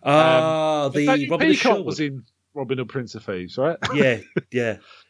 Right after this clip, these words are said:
Speaker 2: Uh, so there's a Robin Hood connection with this film.
Speaker 1: Wow, this is
Speaker 2: Um, uh, but Clive Mantle, yeah, is so big. Uh, and but he, again, is a, one of them classic lines of, "This is plastic, you know,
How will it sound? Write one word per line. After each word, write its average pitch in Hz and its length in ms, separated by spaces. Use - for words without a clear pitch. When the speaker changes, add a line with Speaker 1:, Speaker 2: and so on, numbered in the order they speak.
Speaker 2:
Uh, 156 200
so 165 160
there's 160 140
a 160 40
Robin 156 300
Hood 147 160
connection 110 380
with 107 100
this - 100
film. 98 140
Speaker 1:
Wow, 95 160
this - 160
is - 100
Speaker 2:
Um, 143 400
uh, 156 220
but 175 180
Clive 208 300
Mantle, 170 320
yeah, 147 160
is 135 180
so 156 380
big. 120 580
Uh, 120 480
and 131 340
but 190 140
he, 202 160
again, 190 400
is 147 160
a, 143 240
one 151 180
of 147 60
them 143 120
classic 143 360
lines 131 260
of, 123 160
"This 165 280
is 147 120
plastic, 151 520
you 156 100
know, 113 220